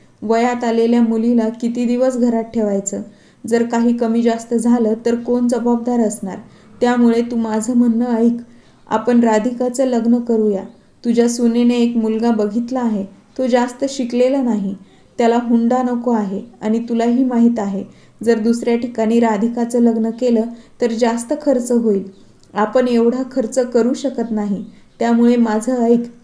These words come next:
जेवढ्या लवकर होईल तेवढ्या लवकर राधिकाला लग्नासाठी तयार कर." एवढं बोलून सुधीर आपल्या आईचं बोलणं न ऐकताच तिथून निघून गेला. उषाताईंनी ही गोष्ट राधिकाला सांगितली तेव्हा राधिकाच्या डोळ्यामध्ये पाणी आलं.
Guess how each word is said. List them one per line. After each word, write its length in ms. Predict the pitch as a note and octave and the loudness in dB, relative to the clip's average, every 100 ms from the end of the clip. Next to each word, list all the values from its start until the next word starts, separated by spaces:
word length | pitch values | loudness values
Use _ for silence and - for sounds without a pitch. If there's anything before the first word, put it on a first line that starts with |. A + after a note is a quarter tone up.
| - _ _ _ _ _ G#3+ | -20 _ _ _ _ _ 0
जेवढ्या 360 | G#3+ A3+ B3+ C#4+ | 4 4 4 4
लवकर 360 | C#4+ A#3+ C4+ | 4 2 2
होईल 460 | C4 C4+ A#3+ A#3 - | 2 4 2 0 0
तेवढ्या 320 | A#3 A#3 B3 | 2 4 2
लवकर 380 | C4 A#3+ A#3+ A#3 | 2 0 -2 -2
राधिकाला 580 | A3+ G#3 A3+ A#3+ A#3+ A#3+ | -2 -2 -2 0 2 4
लग्नासाठी 640 | G#3+ G#3+ A3+ A#3 A3 A#3+ A#3 | 2 0 -4 -4 -4 -4 -2
तयार 260 | G#3+ G#3 | 0 0
कर." 220 | G#3+ F#3+ G3 - - _ - | -4 -8 -8 -12 -20 _ 0
एवढं 360 | A3 A3+ A3+ | 4 4 4
बोलून 340 | A3 A#3 A3 A3 | 4 2 2 -4
सुधीर 400 | - G3+ A#3 B3 | -4 0 0 0
आपल्या 340 | A3+ A3+ A3+ | -2 -2 -2
आईचं 340 | G3+ G3+ G#3 | -2 -2 -4
बोलणं 420 | G#3 G#3+ G#3+ A3 G#3+ | -4 -2 -2 0 -2
न 40 | |
ऐकताच 600 | A3+ A#3+ G3+ - G#3+ G#3+ A3 | 0 0 0 -4 -6 -4 -6
तिथून 300 | G3+ A3 A3 | -4 -2 -2
निघून 340 | G3+ G3+ G#3+ | -2 0 0
गेला. 280 | G3 F#3 F3+ - - _ _ _ - | -2 -6 -10 -16 -20 _ _ _ 0
उषाताईंनी 680 | A#3+ A#3+ C#4 C#4 C4+ A#3+ | 2 4 2 0 2 2
ही 160 | C4+ C4 | 0 0
गोष्ट 340 | A#3+ B3 A#3+ | 0 0 0
राधिकाला 580 | C4+ A#3+ G#3+ A#3+ B3+ B3 | -2 0 0 -2 -2 -4
सांगितली 560 | B3 B3 A3 A#3 G3+ G3+ | -2 -2 0 0 -2 -4
तेव्हा 220 | A3+ A3 A3+ | -2 -2 -2
राधिकाच्या 560 | A3 G#3 A#3 A#3+ A#3+ | 0 -2 -2 -2 -2
डोळ्यामध्ये 520 | A3 A3 A3 A3 A3 | 0 0 -2 -2 -2
पाणी 380 | A#3 A#3 G#3+ A#3 | -2 -2 -2 0
आलं. 220 | G#3+ F#3+ | 0 -4